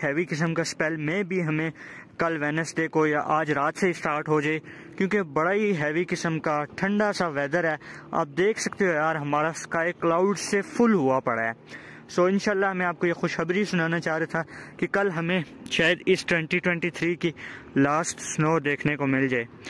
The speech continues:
मैं आपको बताना चाहूँगा, सामने आप मरी की तरफ देखो, कितनी ज़्यादा स्नो पड़ी हुई थी जो कि completely पिघल चुकी है। ये मैं अपने घर के करीब से video shoot कर रहा हूँ।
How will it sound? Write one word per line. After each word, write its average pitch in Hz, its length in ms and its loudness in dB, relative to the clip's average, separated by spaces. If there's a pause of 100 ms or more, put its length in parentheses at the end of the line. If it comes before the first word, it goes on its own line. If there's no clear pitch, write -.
(420)
मैं 160 180 2
आपको 170 260 0
बताना 175 320 2
चाहूँगा, 196 340 0
सामने 175 380 0
आप 156 180 0 (280)
मरी 147 280 2
की 160 120 -2
तरफ 147 220 -2
देखो, 143 280 2 (580)
कितनी 196 340 2
ज़्यादा 151 380 0 (960)
स्नो 147 260 2
पड़ी 156 240 0
हुई 165 160 2
थी 156 180 -2
जो 143 140 0
कि 143 160 -2 (120)
completely 160 500 0
पिघल 151 280 0
चुकी 120 320 0
है। 113 100 0 (580)
ये 160 60 4
मैं 170 100 0
अपने 185 240 0
घर 165 160 0
के 185 140 -2
करीब 185 280 2
से 180 180 2
video 151 240 0
shoot 143 280 2
कर 147 180 -2
रहा 143 100 0
हूँ। 143 120 -2